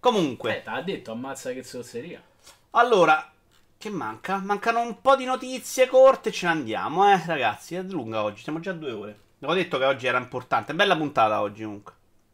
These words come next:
Speaker 1: "Stile non mi piace", dice Yashi. Io stile non lo trovo terribile, forse non è, non pia per niente l'originale, quello sì.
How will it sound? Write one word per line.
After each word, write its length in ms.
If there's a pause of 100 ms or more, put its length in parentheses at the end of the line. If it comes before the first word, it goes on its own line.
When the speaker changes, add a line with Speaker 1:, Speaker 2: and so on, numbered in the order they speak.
(680)
Speaker 1:
"Stile 440
non 140
mi 60
piace", 320
dice 200
Yashi. 480
Io 520
stile 280
non 100
lo 100
trovo 220
terribile, 680
forse 320
non 180
è, 80
non 560
pia 180
per 140
niente 380
l'originale, 720
quello 180
sì. 240